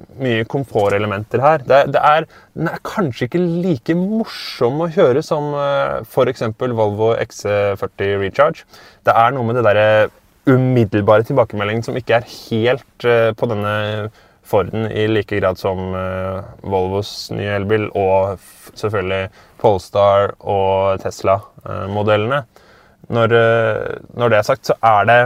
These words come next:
s-, så den, den, eh, den har da tre forskjellige moduser, og den som heter utemmet er jo, ja, den, du merker, eh, du,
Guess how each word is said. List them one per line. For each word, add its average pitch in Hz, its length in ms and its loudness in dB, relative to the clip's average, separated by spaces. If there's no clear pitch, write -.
s-, - 160 -12
så 127 160 2
den, 117 220 2
den, 120 240 2
eh, 107 560 -2
den 113 160 -2
har 113 240 2
da 107 160 0
tre 107 460 -2
forskjellige 104 560 0
moduser, 110 560 0
og 107 400 4
den 107 160 -2
som 113 160 -6
heter 101 240 -4
utemmet 107 720 -2
er 95 240 0
jo, 104 80 2
ja, 98 240 4
den, 107 220 -4
du 110 160 -6
merker, 117 560 0
eh, 131 240 4
du, 127 140 -6